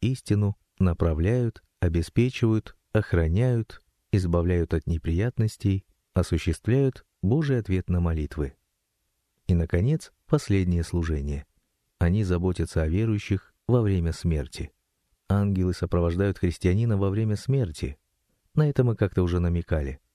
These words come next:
Преподобный Уильям Кендалл умер первого февраля тысяча восемьсот пятьдесят восьмого года. Сегодня как раз годовщина его смерти. Пустить дух,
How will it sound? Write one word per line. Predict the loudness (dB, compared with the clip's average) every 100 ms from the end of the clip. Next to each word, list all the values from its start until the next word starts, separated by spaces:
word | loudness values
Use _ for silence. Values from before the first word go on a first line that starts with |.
| _ _ _ _ 0
Преподобный | 2 2 2 2 2
Уильям | 2 0 -2 -2
Кендалл | 0 0 0 -2 0
умер | 0 0 -2
первого | 0 2 2 0 0
февраля | -2 0 0 -2 -4 -8 _ -2
тысяча | 0 0 0 0
восемьсот | 0 0 2 0 0
пятьдесят | 0 0 0 0
восьмого | -2 0 0 0 0
года. | -2 -2 -4 -10 _ _
Сегодня | -4 0 2 2
как | 0 0
раз | 2 2
годовщина | 0 -2 -2 0 0
его | 0 -2
смерти. | -4 -4 -4 -8 -10 -6
Пустить | -4 -2 -2 0
дух, | 0 -2